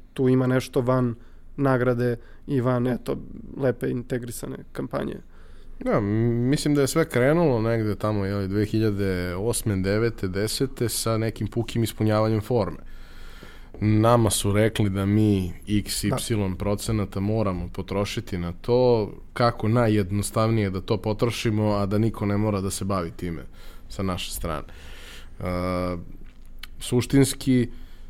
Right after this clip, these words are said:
Speaker 2: stvari jesu krenule da se menjaju, suštinski sve više klijenata počinje da razume da zapravo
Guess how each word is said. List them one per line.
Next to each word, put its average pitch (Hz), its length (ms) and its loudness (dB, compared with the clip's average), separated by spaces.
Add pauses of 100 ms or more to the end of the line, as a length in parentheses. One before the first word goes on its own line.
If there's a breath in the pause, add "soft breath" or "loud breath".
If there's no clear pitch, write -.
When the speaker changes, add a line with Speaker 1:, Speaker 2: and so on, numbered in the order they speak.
(100)
Speaker 2:
stvari 113 420 4
jesu 110 300 2
krenule 123 360 2
da 120 80 0
se - 180 -2
menjaju, 113 440 2
suštinski 104 800 0
sve 110 400 2
više 113 420 2
klijenata 117 600 0
počinje 110 600 0
da 110 240 2
razume 107 580 0
da 98 280 0
zapravo 98 680 -2